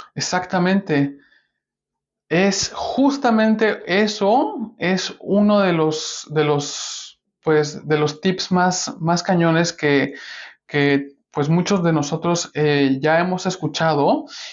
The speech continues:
Y sin embargo, la idea es que tú puedas tener las herramientas prácticas y que sean fáciles de usar para que vayas ejercitando este músculo de tu conciencia,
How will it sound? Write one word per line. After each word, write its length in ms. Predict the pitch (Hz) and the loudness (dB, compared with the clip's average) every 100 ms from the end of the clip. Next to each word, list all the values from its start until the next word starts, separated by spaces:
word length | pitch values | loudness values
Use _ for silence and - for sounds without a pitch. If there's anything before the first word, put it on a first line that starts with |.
| - | -8
Y 100 | - | -2
sin 180 | 175 170 | 0 2
embargo, 560 | 170 190 190 196 - - | 2 2 2 2 0 -2
la 200 | 165 165 | 0 2
idea 340 | 170 180 180 | 2 2 4
es 260 | 175 175 - | 2 0 -2
que 200 | 190 175 | -2 -2
tú 260 | - 185 | -2 -4
puedas 320 | 185 190 190 | 0 0 0
tener 260 | 185 165 165 | -2 0 2
las 220 | 175 170 | 0 0
herramientas 720 | 160 151 143 160 165 165 160 - _ _ | -2 -2 0 0 0 -2 -4 -8 _ _
prácticas 1160 | 165 185 190 - - 143 - 123 135 - 320 - - - - - _ | 0 0 -2 -8 -8 -6 -4 -2 0 -2 -2 -4 -6 -6 -18 -20 _
y 100 | 151 | -10
que 100 | 151 | -4
sean 220 | 156 185 185 | 0 2 2
fáciles 580 | - 190 196 180 165 | 0 -2 0 0 2
de 80 | 151 | 0
usar 400 | 143 165 147 196 233 _ _ _ _ | -2 0 2 2 -2 _ _ _ _
para 280 | 147 147 147 | 2 2 2
que 120 | 156 | 2
vayas 380 | 156 175 190 190 | 2 4 4 2
ejercitando 720 | 170 - 143 147 143 160 156 | -2 0 -2 -2 -2 2 2
este 180 | 151 151 | 0 -2
músculo 560 | 147 151 151 - 151 139 | -2 0 -2 -4 -2 0
de 140 | 139 | -2
tu 160 | 139 131 | -4 -8
conciencia, 800 | 123 131 - 143 143 139 - - | -4 -4 -2 2 2 0 -10 -14